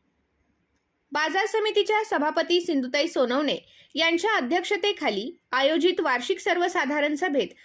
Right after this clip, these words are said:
तालुक्यातील विविध पदाधिकारी तसेच शेतकऱ्यांतर्फे उपस्थित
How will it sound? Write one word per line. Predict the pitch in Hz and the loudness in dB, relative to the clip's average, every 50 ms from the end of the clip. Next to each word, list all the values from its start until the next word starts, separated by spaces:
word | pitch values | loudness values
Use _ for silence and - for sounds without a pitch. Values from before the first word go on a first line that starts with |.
| - _ _ _ | -20 _ _ _
तालुक्यातील | 294 285 285 311 330 - 330 330 - 349 349 339 311 | -2 0 0 0 0 0 0 0 2 2 2 2 2
विविध | 285 262 339 359 415 | 2 2 2 2 2
पदाधिकारी | 427 427 370 311 302 277 277 269 - 247 214 196 214 269 359 - - _ _ _ - | 0 0 0 0 0 0 0 -2 0 -2 0 0 -2 -4 -6 -8 -14 _ _ _ -2
तसेच | 339 339 392 403 440 - 339 | -2 0 0 0 -2 -2 -6
शेतकऱ्यांतर्फे | - - 330 302 262 - - 349 349 349 349 349 349 392 415 381 - 240 185 170 - - - - _ - | -2 -2 -2 -2 -2 -2 0 0 2 2 0 0 -2 -2 -2 -2 -2 -2 -2 -2 -8 -16 -20 -18 _ -4
उपस्थित | 277 311 - 415 440 415 - 466 466 466 | -4 0 0 0 0 2 2 0 0 0